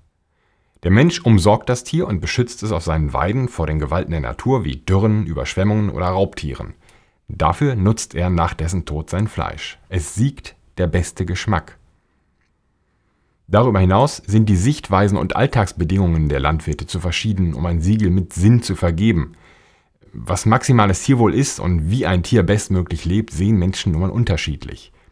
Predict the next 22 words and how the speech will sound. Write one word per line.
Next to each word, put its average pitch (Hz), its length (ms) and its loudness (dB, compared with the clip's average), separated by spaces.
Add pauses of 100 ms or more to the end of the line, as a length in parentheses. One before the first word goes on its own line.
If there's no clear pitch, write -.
(580)
Und 87 140 -6
auch 131 120 4
das 120 140 0
Verständnis 104 600 2
und 78 140 -4
die 85 60 0
Begrifflichkeiten 80 760 -2
unterliegen 82 440 -2
Diskussionen. 78 720 -6 (420)
Aus 90 240 0 (120)
reiner 98 380 4
Weidehaltung 92 720 2
wird - 120 -4
auf - 140 -6
Nachfrage 76 600 -2
häufig, 98 400 -2 (520)
ja, 69 160 -8
im 80 200 0
Winter 104 280 2
auch 82 160 -2
Kraftfutter - 600 -4 (320)
und 90 340 0